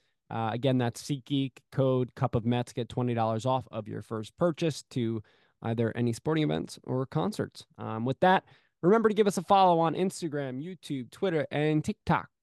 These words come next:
We're at Cup of Mets. Also, be sure to subscribe to the podcast, whether it be on Spotify, Apple, or wherever you get your favorite podcasts. And again, as Rob said, one day closer to Mets baseball, one day closer to this hot stove season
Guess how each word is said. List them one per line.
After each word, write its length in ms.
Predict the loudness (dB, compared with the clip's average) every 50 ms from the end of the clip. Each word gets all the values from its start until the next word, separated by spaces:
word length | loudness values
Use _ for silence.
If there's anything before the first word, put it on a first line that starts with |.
| -20 _ _ _ _ -8
We're 160 | -6 -4 -2
at 200 | -2 -4 -4 -6
Cup 160 | -8 -6 -4
of 60 | -2
Mets. 420 | -2 -2 -2 -4 -8 -14 -12 -8 -4
Also, 400 | 0 0 0 0 0 0 -2 0
be 180 | 0 -2 -4
sure 300 | -4 -4 -4 -2 -2 -4
to 320 | -4 -4 -4 -2 -2 -2 -4 _ -16 _ _ -16
subscribe 400 | -16 -10 -2 2 4 4 4 4
to 80 | 0 -2
the 60 | -2
podcast, 640 | 0 2 2 2 0 -2 -2 -4 -4 -4 -6 -6 -4
whether 320 | -4 -2 -2 -2 -2 -4
it 100 | -6 -6
be 140 | -4 -4 -2
on 140 | -2 -2 -4
Spotify, 640 | -4 -2 -2 0 0 -2 -2 -2 -2 -2 -2 -2 -2
Apple, 420 | -2 -2 -2 -2 -4 -6 -6 -6
or 140 | -6 -4 -2
wherever 240 | 0 0 0 0 -2
you 160 | -4 -4 -4
get 160 | -6 -6 -6
your 120 | -8 -8 -8
favorite 300 | -6 -6 -6 -6 -6 -2
podcasts. 800 | 0 0 0 0 0 0 0 2 2 0 -2 -6 -16 -20 -20 -20 _ _ _ _ _ _ _ _ _ _ 0
And 100 | 0 2
again, 440 | 4 6 4 4 4 2 -2 -6 _ _ _ _ _ _ _ _ _ _ _ _ _ _ _ _ _ _ _ _
as 160 | -6 -6 -4 -2
Rob 200 | -2 -2 -2 -2
said, 220 | -2 -2 -2 -2
one 200 | -4 -6 -6 -6
day 180 | -4 -6 -6 -6
closer 540 | -4 -4 -2 -2 -2 -4 -4 -4 -4 -4 -6 -6
to 260 | -2 -2 0 2 2
Mets 240 | 2 0 0 -2 -2
baseball, 720 | 2 2 2 2 2 0 2 2 4 4 2 2 0 -4 _ _ _ _ _ _
one 200 | -2 -2 0 0
day 120 | 2 0 -2
closer 460 | -2 -2 -2 -2 -2 -2 -4 -6 -6
to 80 | -4 -4
this 240 | -4 -4 -6 -6
hot 240 | -4 -2 -2 -2 -2
stove 340 | -4 -4 -2 -2 -2 -2 -2
season 440 | -4 -4 -2 -2 -2 -2 -4 -6